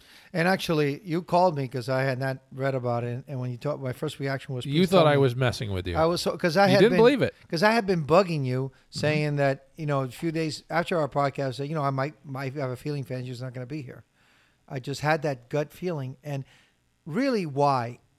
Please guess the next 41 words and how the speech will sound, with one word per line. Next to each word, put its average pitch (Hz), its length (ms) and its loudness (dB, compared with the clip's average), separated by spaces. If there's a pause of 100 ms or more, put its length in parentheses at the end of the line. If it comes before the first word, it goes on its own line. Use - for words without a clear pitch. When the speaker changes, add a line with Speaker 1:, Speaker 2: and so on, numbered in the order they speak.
(140)
Speaker 1:
why 151 320 -2
did 165 120 -2
I 143 80 -4
have 135 300 -4
that? 131 260 -12
Is 147 240 -6
because 143 500 -8 (380)
after 170 280 -4
seeing 208 400 -4
Hard 147 280 -4
Knocks 139 360 -8
and 131 220 -10
really 165 260 -4
seeing, 147 320 -8 (380)
those 214 180 -2
t-, - 100 -20
guys 185 340 -2
are 160 80 -6
just 175 280 -10
polar 185 280 -6
opposites, 170 380 -6
as 135 180 -10
we 143 120 -12
said. 143 340 -10 (180)
Speaker 2:
Mm-hmm. 127 280 -10
Speaker 1:
And 139 200 -6
now, 190 440 -2 (640)
when 208 260 -2
they 262 140 -2
let 233 180 2
him 190 160 -2
go, 147 460 0 (1080)
there, 190 420 0
my 165 260 0
concern 180 500 -4
comes 139 240 -10
back 147 280 -6
to 147 100 -12
the 135 180 -10
Dolphin 131 480 -10
culture. - 380 -20